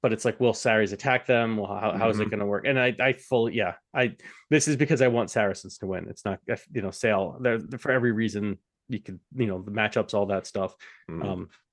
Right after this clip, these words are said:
Speaker 1: Sale come out ahead, mostly 'cause they're not really missing too many people except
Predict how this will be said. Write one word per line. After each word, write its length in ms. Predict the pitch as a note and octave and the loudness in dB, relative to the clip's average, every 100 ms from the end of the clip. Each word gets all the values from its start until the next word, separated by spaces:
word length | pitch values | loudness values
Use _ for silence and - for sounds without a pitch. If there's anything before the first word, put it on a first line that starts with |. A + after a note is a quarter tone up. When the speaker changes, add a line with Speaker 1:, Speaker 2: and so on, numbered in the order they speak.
| _ _ - | _ _ -4
Speaker 1:
Sale 240 | - C3 | 2 2
come 160 | - B2 | 2 2
out 100 | G#2 | 2
ahead, 280 | F#2+ F#2 F2 | 0 -2 -2
mostly 200 | G#2+ A2 | -4 -4
'cause 140 | A#2 | -4
they're 80 | G#2+ | -2
not 140 | A2 A#2 | -2 -2
really 120 | A#2+ | 0
missing 280 | A#2+ B2 A#2 | 0 0 -4
too 140 | - | -2
many 140 | G2+ G2 | -4 -4
people 320 | G#2+ F#2+ G2 | -4 -4 -4
except 280 | - G#2 | -4 -6